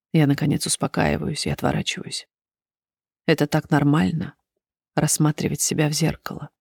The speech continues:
Огорчительно, наверное, даже после умывания. Поры забиты сажей. Кожа пересохла от солнца, ветра и холода. Мелкие морщинки проступили.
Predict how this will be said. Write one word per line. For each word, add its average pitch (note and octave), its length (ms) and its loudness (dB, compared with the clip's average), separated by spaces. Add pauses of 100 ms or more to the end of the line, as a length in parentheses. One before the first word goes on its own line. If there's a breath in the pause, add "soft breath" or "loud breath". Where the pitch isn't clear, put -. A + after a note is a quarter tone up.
(1200)
Огорчительно, - 880 0
наверное, D#3 680 2
даже D#3+ 280 4
после D#3+ 340 -2
умывания. D#3+ 640 0 (840)
Поры E3+ 260 6
забиты D3 440 0
сажей. - 580 -2 (840)
Кожа D3+ 300 2
пересохла - 560 -2
от - 80 -6
солнца, - 420 -2
ветра D#3 380 0
и D#3 40 -2
холода. - 540 -4 (540)
Мелкие D3 360 2
морщинки D3+ 460 0
проступили. - 720 -8